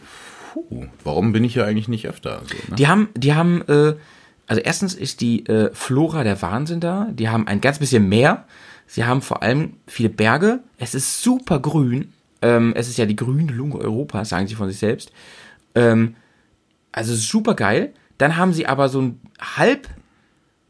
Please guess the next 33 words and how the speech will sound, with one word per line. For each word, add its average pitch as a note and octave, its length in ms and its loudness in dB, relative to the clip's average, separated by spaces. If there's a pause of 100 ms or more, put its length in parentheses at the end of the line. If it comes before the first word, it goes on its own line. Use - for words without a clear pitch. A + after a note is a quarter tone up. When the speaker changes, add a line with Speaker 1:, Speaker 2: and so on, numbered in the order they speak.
(160)
Speaker 2:
nordeuropäische E3+ 840 0
Mentalität. F#3+ 680 -2
Sie C#3 60 0
haben B2+ 80 6
auch B2+ 80 6
einen B2+ 120 0
Euro F#3 500 4
übrigens. F#3 320 0
Man C3+ 80 -6
kann B2 140 -4
mit - 100 -6
Euro D3+ 240 2
da D#3+ 100 2
bezahlen. D#3 460 -2
Das B2 80 -2
ist - 40 -8
irgendwie A#2 140 0
auch C3+ 60 2
ganz, B2+ 220 -6
ganz A#2+ 340 -4 (120)
cool, F3+ 220 2
weil B2+ 220 6
man A#2 140 2
muss B2+ 140 -2
sein G2 140 -2
Geld, - 320 0
also - 180 -4
man F#2 140 2
muss G#2 120 2
sein F2+ 120 -4
Geld E2 120 -2
nicht - 120 -10
umtauschen. E3+ 480 -2